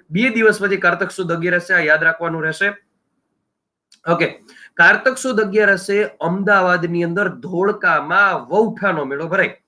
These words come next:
સાત નદીના પાણીના સંગમ, હા માસા મેવા ખાશે. આ સાતે ના-, સાત નદીના પાણીનો સંગમ થાય ત્યાં, ત્યાં મેળો ભરાય છે.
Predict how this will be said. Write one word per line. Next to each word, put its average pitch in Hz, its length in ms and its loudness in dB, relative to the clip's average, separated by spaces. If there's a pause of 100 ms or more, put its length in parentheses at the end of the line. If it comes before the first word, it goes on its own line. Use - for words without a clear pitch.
(280)
સાત 214 400 4
નદીના 180 440 -2
પાણીના 165 480 -2
સંગમ, 160 420 -6
હા 165 220 2
માસા 151 320 -2
મેવા 143 280 -2
ખાશે. 180 340 2 (300)
આ 147 60 -4
સાતે 170 380 2
ના-, 165 300 2
સાત 180 400 2
નદીના 165 580 -2
પાણીનો 160 440 -4
સંગમ 147 420 -10
થાય 160 400 2 (520)
ત્યાં, 190 260 4 (3000)
ત્યાં 180 340 6
મેળો 165 360 2
ભરાય 156 340 0
છે. 160 280 -8